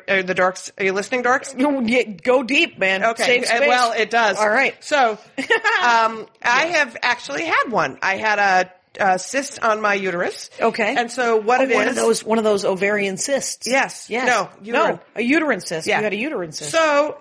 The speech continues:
Speaker 1: it's, it's the size of a flashlight.
Speaker 2: Okay.
Speaker 1: They put a condom on it and they lube it up and
Speaker 2: Right.
Speaker 1: they shove it inside of you and they look ar-, around your insides.
Speaker 2: Wait, a large flashlight?
Speaker 1: Not
Speaker 2: Like
Speaker 1: like the kind that you take camping.
Speaker 2: <laughs> Okay.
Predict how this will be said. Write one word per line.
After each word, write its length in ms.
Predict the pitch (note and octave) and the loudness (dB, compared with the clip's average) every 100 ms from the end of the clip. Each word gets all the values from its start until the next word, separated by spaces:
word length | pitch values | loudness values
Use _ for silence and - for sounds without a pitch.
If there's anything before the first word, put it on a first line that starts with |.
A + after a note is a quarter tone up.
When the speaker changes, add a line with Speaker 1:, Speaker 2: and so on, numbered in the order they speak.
| - | -2
Speaker 1:
it's, 320 | C4+ C4 - - | -2 -2 -18 -8
it's 420 | - A#3+ - - - | -2 -2 -2 -18 -14
the 100 | A#3+ | -10
size 480 | A#3+ - A#3 C4 D4 | -6 -2 0 0 -2
of 100 | C#4 | -6
a 60 | B3 | -6
flashlight. 720 | A#3+ F3 E3 F3+ E3 A#3 - _ - | -2 -2 -2 -4 -4 -6 -12 _ -6
Speaker 2:
Okay. 380 | G3+ A3 F3+ B3 _ _ | -4 -2 -2 -4 _ _
Speaker 1:
They 120 | G#3+ | -6
put 200 | G#3 A3+ | -2 -2
a 40 | G#3+ | -2
condom 420 | A3+ G3+ G3+ G3 | 0 -2 -2 -4
on 160 | F#3 | -2
it 120 | G#3+ - _ _ _ - | -2 -6 _ _ _ -6
and 160 | G#3 G#3 | -2 0
they 120 | G3+ | 0
lube 260 | F#3+ G3 G#3+ | 2 0 2
it 80 | |
up 360 | F#3+ E3+ - - _ - | 2 0 -2 -20 _ 0
and 140 | G3 | 2
Speaker 2:
Right. 100 | F#3 | 4
Speaker 1:
they 260 | G3 G3 - | 2 0 -6
shove 280 | - G#3+ G3+ | -4 -2 0
it 60 | G3+ | -2
inside 360 | G3 G3 E3 | -4 0 0
of 100 | E3 | 0
you 140 | D#3+ F3+ | -2 -2
and 140 | G3 | 0
they 140 | F3+ | -2
look 220 | F3 E3+ E3+ | 0 -4 -2
ar-, 160 | F3 - _ _ - | -6 -8 _ _ -2
around 240 | F3+ F3 | 0 0
your 100 | F3+ | -2
insides. 480 | E3+ E3 C#2+ C#2 - _ _ - | -2 -2 -6 -8 -14 _ _ -2
Speaker 2:
Wait, 180 | C4+ B3 | 0 2
a 140 | A3 | 2
large 540 | G#3+ G3 F#3 G3 C#4 - | 2 0 0 0 -2 -6
flashlight? 580 | D4+ D4+ D4+ F#4+ G#4+ - _ _ _ _ _ _ _ _ | -4 -4 -4 -8 -10 -12 _ _ _ _ _ _ _ _
Speaker 1:
Not 420 | C#4+ E4+ A#4 A#4 | -2 2 2 0
Speaker 2:
Like 0 | |
Speaker 1:
like 280 | F4+ E4 - | 0 -2 0
the 100 | C#4+ | -6
kind 420 | - C#4 C4 B3+ | -6 -4 -2 0
that 140 | A#3+ A3 | 0 -2
you 140 | A3+ | -4
take 280 | - C4+ G3+ | -6 -2 -2
camping. 440 | B3+ B3 G3+ D#3 - | -2 -4 -4 -6 -16
Speaker 2:
<laughs> 40 | - - C4 | -16 -10 0
Okay. 440 | A#4+ - C5+ A#4 | 0 2 0 0